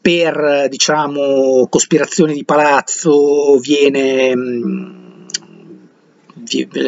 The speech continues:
viene, viene fatto un attentato alla sua vita, è creduto morto, in realtà viene preso da dei predoni turchi che lo fanno diventare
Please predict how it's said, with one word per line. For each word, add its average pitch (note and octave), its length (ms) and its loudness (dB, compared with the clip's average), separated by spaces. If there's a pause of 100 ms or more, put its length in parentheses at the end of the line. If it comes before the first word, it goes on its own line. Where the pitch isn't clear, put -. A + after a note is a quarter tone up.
viene, C#3+ 400 -4
viene C3 220 -4
fatto C#3+ 180 -2
un C#3+ 60 -2
attentato C3 340 -2
alla C#3+ 80 0
sua - 140 -2
vita, D#3+ 160 0
è - 40 -2
creduto C#3 300 0
morto, D3+ 300 -2
in C3+ 60 -6
realtà C3+ 280 0
viene C3 340 -2 (600)
preso D3+ 360 0
da C#3+ 100 0
dei C3+ 160 0
predoni D#3+ 360 2
turchi D#3+ 360 -4
che - 100 -2
lo C#3 300 -2
fanno C#3+ 260 -4
diventare C3+ 720 -2